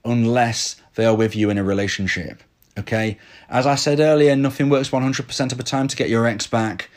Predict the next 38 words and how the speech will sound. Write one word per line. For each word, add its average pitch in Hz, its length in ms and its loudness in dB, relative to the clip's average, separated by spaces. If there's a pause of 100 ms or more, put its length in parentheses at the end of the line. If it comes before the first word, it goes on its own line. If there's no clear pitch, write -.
(260)
and 117 140 0
nothing 131 240 2
fails 143 420 2
one 131 140 2
hundred 117 240 -4
percent 110 280 -4
of - 60 -12
the 101 60 -8
time. 92 500 -6 (360)
You 113 200 2
will 120 120 4
always 135 280 4
get 117 180 0
these 120 160 0
odd 120 140 4
examples 110 840 -4 (300)
which 107 180 -2
show 107 540 0 (160)
that - 140 -4
other 113 160 -2
things 104 320 -4
can 87 360 -8
work, 113 500 -2 (200)
but 110 140 -2
statistically 139 640 -4
speaking 135 400 -2
from 120 160 0
my 110 200 4
own 101 100 0
research, 113 800 -2 (380)
if 120 240 -4
you 139 380 2 (140)
put - 140 -2
your 117 200 4
ex - 240 -4
on 101 80 -2
a 95 60 -4
pedestal, 139 880 -2